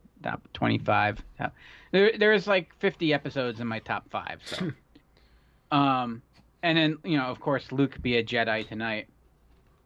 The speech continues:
Speaker 1: And I, I think you have ones that are, like, one-offs.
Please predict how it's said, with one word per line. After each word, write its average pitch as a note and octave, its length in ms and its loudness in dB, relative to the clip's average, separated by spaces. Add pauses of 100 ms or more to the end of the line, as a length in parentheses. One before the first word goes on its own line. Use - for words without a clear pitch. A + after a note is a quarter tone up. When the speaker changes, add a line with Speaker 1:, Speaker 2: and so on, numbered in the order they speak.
(440)
Speaker 1:
And F3 220 2
I, F#3+ 120 0
I F#3 260 0 (100)
think G3 240 -4 (1040)
you F#3+ 140 -2
have G3+ 200 0
ones G3+ 300 0
that F3+ 140 0
are, D#3+ 100 0
like, B2 200 0
one-offs. D#3 600 -2